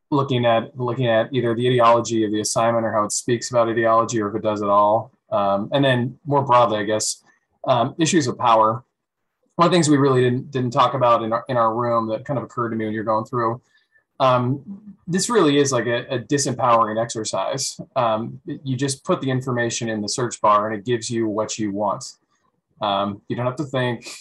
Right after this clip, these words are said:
it does all the work for you. Um, so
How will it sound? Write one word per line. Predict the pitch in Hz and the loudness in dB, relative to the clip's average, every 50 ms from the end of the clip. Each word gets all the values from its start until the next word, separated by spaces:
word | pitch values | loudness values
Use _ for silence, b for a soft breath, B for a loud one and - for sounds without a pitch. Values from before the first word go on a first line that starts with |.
| - - - | -20 -20 -16
it | - 104 | -10 -6
does | - 117 107 113 | -4 -4 -2 -2
all | 107 | -2
the | 104 104 | -2 -2
work | 107 107 107 - - - | -2 -2 -4 -4 -6 -4
for | 120 117 110 110 | 0 0 0 2
you. | 110 110 110 107 107 107 110 127 - - | 0 0 0 0 -2 -2 -4 -6 -6 -4
Um, | 120 113 107 104 104 104 104 | -2 -2 0 -2 -2 -4 -6
so | - - - 123 113 110 117 117 | -6 -2 0 0 0 0 0 -4